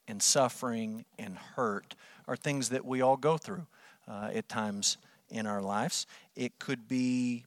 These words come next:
because of family. It could be because of divorce. Um, it could be because of something that your parents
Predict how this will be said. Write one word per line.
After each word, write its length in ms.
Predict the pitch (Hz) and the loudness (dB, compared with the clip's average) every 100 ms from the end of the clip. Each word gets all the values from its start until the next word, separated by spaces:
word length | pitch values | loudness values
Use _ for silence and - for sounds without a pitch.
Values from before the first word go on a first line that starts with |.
| - | -10
because 340 | 127 139 127 | 0 4 4
of 100 | 123 | 2
family. 440 | - 110 117 147 | 0 0 0 -2
It 260 | 190 - _ | -6 -10 _
could 140 | - 113 | -14 -10
be 100 | 113 | -8
because 340 | 117 - 107 | -6 -6 -4
of 160 | 110 101 | -4 -6
divorce. 600 | 107 110 139 - - - - - - _ _ _ _ _ 123 | -8 -4 -4 -4 -6 -8 -14 -20 -20 _ _ _ _ _ -20
Um, 300 | 113 113 113 113 - | -20 -20 -20 -18 -16
it 120 | - | -12
could 180 | 131 110 | -12 -2
be 280 | 120 120 | 2 2
because 440 | 113 117 - 123 110 | 0 -4 -2 0 4
of 440 | 117 113 107 - - _ | 4 4 2 -4 -20 _
something 420 | - 139 123 127 | -4 -4 -2 0
that 140 | 120 113 | 0 0
your 120 | 120 | -4
parents 720 | - 131 127 127 123 - - | -4 2 4 2 2 0 0